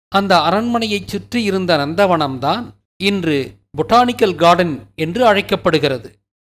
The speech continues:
ராவணனை வம்புக்கிழுக்க லட்சுமணன் சிதைத்த அந்த பொட்டானிக்கல் கார்டன் தான் சூர்ப்பனகை என்பது. இதை அறிந்த ராவணன் ராமனை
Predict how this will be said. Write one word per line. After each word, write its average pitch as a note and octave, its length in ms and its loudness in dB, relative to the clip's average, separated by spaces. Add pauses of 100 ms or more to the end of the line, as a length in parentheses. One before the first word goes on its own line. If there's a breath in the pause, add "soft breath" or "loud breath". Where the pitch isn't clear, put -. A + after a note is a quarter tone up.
(140)
ராவணனை G3+ 640 2
வம்புக்கிழுக்க F3 1000 -2 (220)
லட்சுமணன் A3 640 0
சிதைத்த E3+ 720 -4 (180)
அந்த F3+ 280 0
பொட்டானிக்கல் A3+ 640 2
கார்டன் D3+ 400 2
தான் F3+ 360 -4 (280)
சூர்ப்பனகை G#3 600 0
என்பது. D3 460 -4 (520)
இதை F#3 280 2
அறிந்த G#3+ 380 4
ராவணன் E3 680 2 (180)
ராமனை E3 840 0